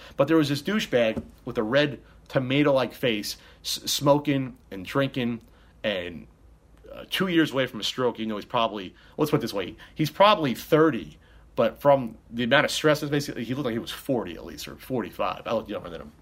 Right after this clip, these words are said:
And he was getting pissed constantly because I, I guess, I mean, uh, b-, blackjack, if you know how to bet blackjack, you have a roughly fifty percent ch-, chance if you do the proper betting.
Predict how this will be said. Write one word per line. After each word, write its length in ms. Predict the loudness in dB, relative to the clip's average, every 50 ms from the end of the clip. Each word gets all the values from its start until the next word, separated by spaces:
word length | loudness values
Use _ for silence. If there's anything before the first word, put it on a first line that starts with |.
| -20 -20 -20 -20 -20 -20 -20 -20 -20 -20 -20 _ _ -20 -20 -20 -20 -20 _ -20 -20 _ -20 -4 -2
And 80 | 0 2
he 80 | 2 2
was 80 | 2
getting 220 | 2 2 0 0 4
pissed 340 | 6 6 6 6 2 -2 -10 -18 -20 -20 -20 -20 -20 _ _
constantly 540 | 4 6 6 6 4 0 0 0 2 2 2
because 260 | 0 2 0 0 2
I, 260 | 2 0 0 2 2
I 60 | 2 2
guess, 200 | 4 2 0 0 2 2
I 120 | 2 2
mean, 240 | 2 0 -4 -4 -8 -14 _ _ -20 -20 -20 -18 -14
uh, 100 | -14 -14
b-, 120 | -14 -14 -18 -20 -20 -20 -16
blackjack, 760 | -12 -2 2 6 8 8 8 6 8 8 8 8 8 6 4
if 100 | -2 -4 0
you 40 |
know 140 | 2 6 6
how 40 | 6
to 60 | 6 6
bet 280 | 6 6 4 4 4
blackjack, 640 | 2 4 4 4 4 2 -2 -6 -8 -8 -8 -10 -14 -20 -20 _ -20 -20 -20 -20 -20 -20 -20 _ -4
you 140 | 2 4
have 120 | 4 6 6
a 40 | 6
roughly 400 | 4 4 4 2 0 -4 -4 -2
fifty 260 | -2 -4 -4 -4 -8
percent 280 | -8 -4 -4 -4 -4
ch-, 140 | -6 -12 -16 -8
chance 260 | -4 -4 -2 -4 -4 -2
if 200 | -2 -2 0 -2
you 80 | -2 0
do 140 | 2 2
the 100 | 2 2
proper 320 | 0 0 0 0 0 -2 -8
betting. 460 | -8 -4 -4 -4 -4 -4 -10 -18 -20